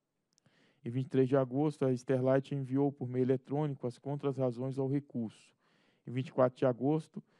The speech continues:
protocolou o documento original, requerendo preliminarmente a declaração de ausência de legitimidade das recorrentes e o reconhecimento de vício na representação.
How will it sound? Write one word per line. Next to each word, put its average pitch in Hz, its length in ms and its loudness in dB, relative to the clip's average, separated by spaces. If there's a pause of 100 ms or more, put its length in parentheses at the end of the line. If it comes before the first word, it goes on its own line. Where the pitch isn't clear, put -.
(400)
protocolou 135 640 2
o - 20 -4
documento 127 480 -4
original, 139 540 -2
requerendo 143 640 -2
preliminarmente 135 880 -2
a 135 40 -2
declaração 131 680 0
de 135 100 -2
ausência 135 540 -4 (160)
de 113 260 -4
legitimidade 135 760 0
das 123 160 -2
recorrentes 135 720 -4 (420)
e 135 80 -4
o 135 100 0
reconhecimento 143 920 -4
de 135 140 -8
vício 147 420 -10
na 143 80 -6
representação. 135 960 -4